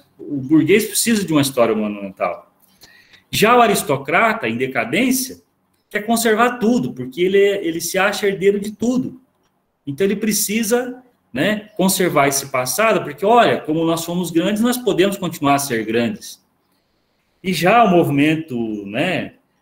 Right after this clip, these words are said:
é, trabalhador, né, o La Salle, o, é,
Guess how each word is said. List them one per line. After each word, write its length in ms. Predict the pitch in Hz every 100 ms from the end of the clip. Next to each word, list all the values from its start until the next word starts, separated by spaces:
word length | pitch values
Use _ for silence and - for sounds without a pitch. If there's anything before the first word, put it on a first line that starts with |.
| _
é, 200 | 117 104
trabalhador, 1120 | 104 127 117 117 107 98 127 180 170 113 90 - _ _
né, 300 | 107 123 123 _ _ _
o 80 | 110
La 160 | 107 92
Salle, 760 | - 139 156 165 143 117 110
o, 340 | 107 101 92 87 _ _ _ _ -
é, 640 | 107 107 107 104 101 101